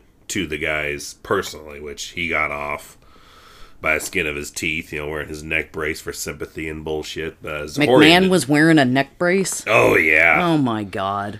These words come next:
Speaker 1: Had to play that up. Mel, I think it was playing up, like, a bike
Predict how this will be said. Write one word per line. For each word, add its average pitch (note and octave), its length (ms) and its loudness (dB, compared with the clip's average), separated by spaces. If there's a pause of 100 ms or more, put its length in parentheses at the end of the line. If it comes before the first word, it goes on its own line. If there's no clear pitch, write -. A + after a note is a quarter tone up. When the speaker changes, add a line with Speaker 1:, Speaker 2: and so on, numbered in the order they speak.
(260)
Speaker 1:
Had F2+ 200 2
to F2 180 2
play F#2+ 260 0
that F#2+ 200 2
up. G#2+ 140 2
Mel, F#2 340 0
I E2+ 100 0
think F2+ 100 0
it E2+ 60 -2
was E2 140 -4
playing F2 280 -4
up, E2+ 120 -4
like, E2 120 -6
a D#2 80 -8
bike D#2+ 540 -4